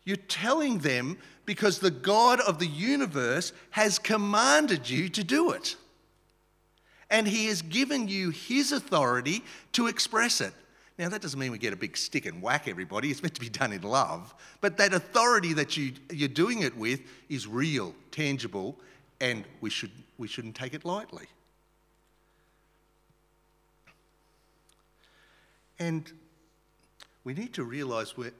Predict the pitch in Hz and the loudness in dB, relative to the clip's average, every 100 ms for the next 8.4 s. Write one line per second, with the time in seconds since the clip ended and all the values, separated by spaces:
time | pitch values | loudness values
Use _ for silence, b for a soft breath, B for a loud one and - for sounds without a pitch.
0 | _ _ _ 120 131 127 113 98 113 90 | _ _ _ -10 -8 -8 -8 -6 -6 -8
1 | 76 92 82 80 _ _ _ _ _ _ | -12 -16 -16 -20 _ _ _ _ _ _
2 | _ _ - 131 - 165 196 180 - 170 | _ _ -10 -8 -4 -2 -2 -4 -2 -2
3 | 131 - - 190 190 - 202 151 113 98 | -4 -8 -2 0 -2 -2 0 0 0 -4
4 | 87 78 - _ _ _ B B B B | -6 -8 -16 _ _ _ B B B B
5 | - 131 - - 151 131 104 87 - _ | -6 -2 0 0 2 0 0 -6 -12 _
6 | b b b _ 117 127 135 131 123 113 | b b b _ 0 2 2 0 -4 -6
7 | 110 127 - 95 92 101 123 113 107 95 | -6 -6 -6 -10 -10 -8 -4 -2 -2 -2
8 | 85 90 - - | -6 -8 -12 -16